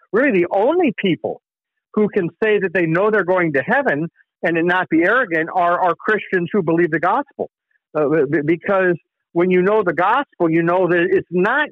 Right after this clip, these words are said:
you that did anything to get you there. It's not, it's not your works that were good enough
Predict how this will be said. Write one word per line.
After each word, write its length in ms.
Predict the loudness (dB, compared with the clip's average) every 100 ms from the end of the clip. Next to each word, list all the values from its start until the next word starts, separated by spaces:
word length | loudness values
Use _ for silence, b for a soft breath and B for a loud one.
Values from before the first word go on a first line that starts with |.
| -8
you 760 | -12 -6 0 2 2 2 -2 -8 _ _ -6
that 200 | -4 -2
did 220 | 0 2
anything 400 | 2 0 0 -2
to 80 | -2
get 180 | -4 -4
you 160 | -2 0
there. 320 | 0 0 0
It's 120 | -4
not, 260 | -4 -2 0
it's 140 | -4 -2
not 240 | -2 -2
your 180 | -2 -2
works 460 | -2 0 0 -2 -4
that 100 | -2
were 140 | -2 0
good 220 | -2 0
enough 300 | 0 -2